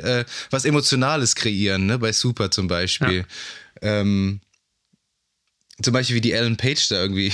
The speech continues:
Speaker 1: <laughs> ins Gras beißt. Es ist doch Ellen Page, also
Speaker 2: Ja.
Speaker 1: jetzt Elli-,
Speaker 2: Ja, genau.
Speaker 1: El-, Elliot Page.
Speaker 2: Mhm.
Speaker 1: Äh, also man, man,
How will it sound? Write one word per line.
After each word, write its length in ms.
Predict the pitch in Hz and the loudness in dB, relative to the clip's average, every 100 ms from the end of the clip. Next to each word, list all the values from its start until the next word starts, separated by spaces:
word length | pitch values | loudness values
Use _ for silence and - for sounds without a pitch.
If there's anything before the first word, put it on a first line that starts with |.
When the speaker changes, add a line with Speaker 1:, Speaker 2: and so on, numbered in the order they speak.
| - | -4
Speaker 1:
<laughs> 160 | - - | -8 -2
ins 220 | 127 - | 0 0
Gras 360 | 98 90 98 - | -2 0 -2 -2
beißt. 480 | 87 92 92 - - - | 0 0 -2 -4 -10 -8
Es 160 | 87 - | -4 -2
ist 140 | - | 0
doch 100 | 110 | 0
Ellen 200 | 98 90 | 0 -2
Page, 340 | - 87 87 - | -2 -2 -2 -2
also 220 | 95 - | 2 4
Speaker 2:
Ja. 180 | 135 135 - | 4 0 0
Speaker 1:
jetzt 300 | 127 117 - | -2 0 0
Elli-, 200 | 110 113 | 0 2
Speaker 2:
Ja, 60 | 131 | 2
genau. 160 | 117 117 | 4 2
Speaker 1:
El-, 80 | 110 | 0
Elliot 340 | 110 110 90 - | -2 0 -2 -2
Page. 400 | 101 98 - - - - - - - - | -2 0 -2 -6 -8 -14 -14 -16 -20 -8
Speaker 2:
Mhm. 160 | - 123 | 0 4
Speaker 1:
Äh, 160 | 131 101 - _ _ _ _ _ _ - - | 4 0 -6 _ _ _ _ _ _ -20 -8
also 160 | - 123 | -2 0
man, 240 | 135 123 | 0 0
man, 200 | 117 104 | -2 -4